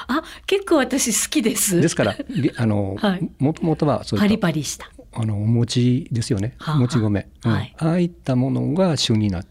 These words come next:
Speaker 2: たものであったりとか。
Speaker 1: はあはあ。
Speaker 2: あるいは、えー、羊羹ってご存知ですよね。今の羊羹。
Speaker 1: はい。ええ。
Speaker 2: まあ、書きますと、羊と書きますよね、頭。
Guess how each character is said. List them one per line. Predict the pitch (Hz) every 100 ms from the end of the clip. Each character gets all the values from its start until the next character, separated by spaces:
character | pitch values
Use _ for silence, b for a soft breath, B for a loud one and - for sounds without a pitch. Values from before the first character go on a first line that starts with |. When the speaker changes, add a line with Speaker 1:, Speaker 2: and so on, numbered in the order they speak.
| -
Speaker 2:
た | - 147 - -
も | 95
の | 82 -
で | 92
あ | 85
っ | -
た | 113
り | 95
と | - -
か。 | -
Speaker 1:
は | - 156
あ |
は | 156 135 151 127
あ。 |
Speaker 2:
あ | 127
る | 170
い |
は、 | 147 110 B B B
え | - 107 101 95 92 - - - _ -
ー、 |
羊 | 190 208 165
羹 | -
っ | 82
て | -
ご | 87
存 | 90
知 | 82
で | -
す | 104
よ |
ね。 | 165 226 -
今 | 117 107
の |
羊 | 95 71
羹。 | -
Speaker 1:
は | - -
い。 |
え | 160 143
え。 | 127 B B B -
Speaker 2:
ま | 156 135
あ、 | 107 - - - - - - -
書 | 131 127
き | 131
ま | 131 131
す | -
と、 | 170 160 -
羊 | - - 175 160
と | 117
書 | 85
き | 82
ま | 82
す |
よ | 80
ね、 | 80
頭。 | - - 71